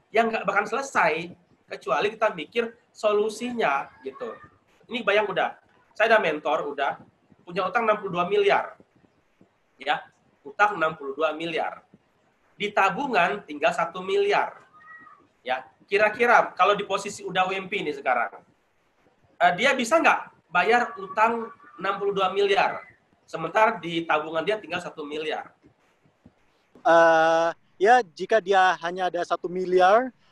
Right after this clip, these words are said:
Speaker 2: tapi dia ada hutang enam puluh berapa miliar gitu ya,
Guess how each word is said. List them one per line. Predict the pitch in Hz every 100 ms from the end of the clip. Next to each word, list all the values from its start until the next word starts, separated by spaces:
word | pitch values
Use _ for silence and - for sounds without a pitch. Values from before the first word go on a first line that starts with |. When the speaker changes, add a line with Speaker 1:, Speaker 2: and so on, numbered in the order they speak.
| _
Speaker 2:
tapi | 165 190
dia | 180 190
ada | 170
hutang | 156 170 175 175 151 -
enam | 170 170
puluh | 165 165 165 160 _ _ _ _ _ _ _ _
berapa | 151 165 170
miliar | 175 180 196 202
gitu | 175 190
ya, | 175 190